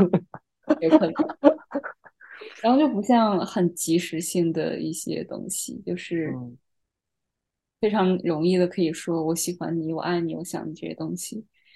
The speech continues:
Speaker 1: 但是如果你把它放分，就是一封信里的时候，你要怎么样去装饰，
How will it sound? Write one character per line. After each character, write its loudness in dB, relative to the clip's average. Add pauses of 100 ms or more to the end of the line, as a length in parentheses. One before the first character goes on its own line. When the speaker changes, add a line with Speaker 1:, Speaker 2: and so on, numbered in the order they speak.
(240)
Speaker 1:
但 0
是 4
如 2
果 0
你 -2
把 2
它 -4
放 2
分， -2 (200)
就 2
是 -2
一 -4
封 -2
信 0
里 -2
的 -14
时 -14
候， 0 (880)
你 2
要 6
怎 0
么 0
样 6
去 0
装 2
饰， 0